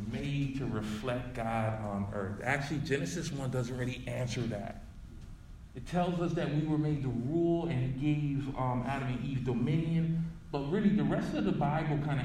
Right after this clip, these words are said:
answers what it means to be made in the image of God. I'm gonna give you a huge spoiler alert. The image of God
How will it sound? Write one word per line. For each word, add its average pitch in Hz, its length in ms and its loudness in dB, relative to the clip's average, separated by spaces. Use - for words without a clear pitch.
answers 131 360 0
what 123 160 4
it 117 60 0
means 120 240 4
to 113 60 -4
be 110 120 0
made 107 240 4
in 104 100 0
the 104 60 -2
image 101 240 -4
of - 40 -8
God. - 240 -6
I'm 156 80 4
gonna 196 100 8
give 190 160 4
you 175 100 6
a 147 40 6
huge 190 360 6
spoiler 135 580 6
alert. 104 280 -4
The - 120 -4
image 160 240 0
of 170 100 0
God 110 480 2